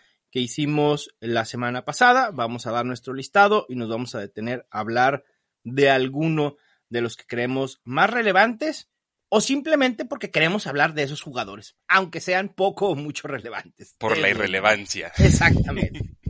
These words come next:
Speaker 2: <laughs>
Speaker 1: Curiosamente, eh, me sorprendió Chato, me, me envía su, su link de, de rankings.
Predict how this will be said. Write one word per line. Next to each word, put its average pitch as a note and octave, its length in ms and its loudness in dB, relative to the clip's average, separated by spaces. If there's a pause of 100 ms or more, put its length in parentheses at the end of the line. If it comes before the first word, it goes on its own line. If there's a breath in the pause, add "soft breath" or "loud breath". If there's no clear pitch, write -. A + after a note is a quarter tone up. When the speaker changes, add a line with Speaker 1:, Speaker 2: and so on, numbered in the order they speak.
(300 loud breath)
Speaker 2:
<laughs> - 440 -20
Speaker 1:
Curiosamente, G#3 840 -2 (360)
eh, - 260 -10
me F#3 140 4
sorprendió G#3 500 4
Chato, G#3+ 560 -2
me, D#3+ 240 -2
me D#3 140 0
envía F#3+ 320 4
su, D#3+ 600 2
su - 220 -4
link E3+ 300 2
de, D#3+ 500 2
de A#2+ 140 -2
rankings. C#3 720 -2